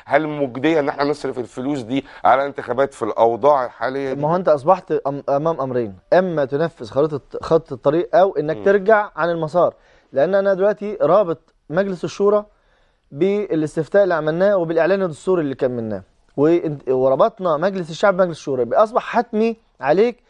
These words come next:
Speaker 2: تكمل المرحلة دي رغم مشاكلها ورغم اختلافاتها ورغم عدم إقبال الناس عليها.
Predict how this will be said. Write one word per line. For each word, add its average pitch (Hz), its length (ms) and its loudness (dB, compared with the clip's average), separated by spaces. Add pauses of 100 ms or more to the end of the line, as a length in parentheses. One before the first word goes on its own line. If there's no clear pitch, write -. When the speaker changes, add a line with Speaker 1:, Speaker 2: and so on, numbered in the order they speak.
(320)
Speaker 2:
تكمل 208 560 0
المرحلة 165 460 2
دي 220 200 -4 (360)
رغم 196 280 2
مشاكلها 170 640 0
ورغم 175 400 2
اختلافاتها 175 580 -2
ورغم 208 260 0
عدم 190 220 -2
إقبال 170 220 -2
الناس 165 200 -4
عليها. 113 220 -2